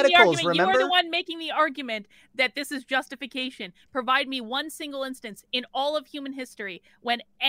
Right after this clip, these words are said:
Speaker 2: anyone who has committed an atrocity has used this specific belief system as justification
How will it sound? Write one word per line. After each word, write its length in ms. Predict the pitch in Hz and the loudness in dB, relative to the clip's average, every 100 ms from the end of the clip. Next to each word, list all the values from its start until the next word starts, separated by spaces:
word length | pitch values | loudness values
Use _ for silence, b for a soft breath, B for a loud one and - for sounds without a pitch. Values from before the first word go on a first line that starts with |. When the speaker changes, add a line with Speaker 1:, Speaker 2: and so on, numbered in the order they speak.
| 311 | 2
Speaker 2:
anyone 600 | 339 339 349 - 269 262 226 | -2 -10 -14 -10 -4 -2 -4
who 140 | 247 | -4
has 180 | 233 220 | -4 -4
committed 500 | 269 226 247 277 285 | -10 -6 -4 -4 -4
an 120 | 254 254 | -6 -8
atrocity 840 | 247 - 247 247 - 196 170 - b | -8 -4 -2 -2 -6 -10 -12 -16 b
has 280 | - 240 220 | -4 -2 -2
used 380 | 220 226 220 - | -6 -8 -8 -12
this 360 | 180 180 269 - | -14 -6 -6 -6
specific 600 | - - 294 302 277 269 | -12 -12 -10 -10 -10 -10
belief 260 | 247 269 277 | -10 -10 -8
system 340 | 233 214 226 | -8 -8 -8
as 140 | 214 208 | -10 -8
justification 920 | 233 233 277 277 240 262 254 220 202 | -6 -6 -8 -14 -10 -8 -6 -8 -10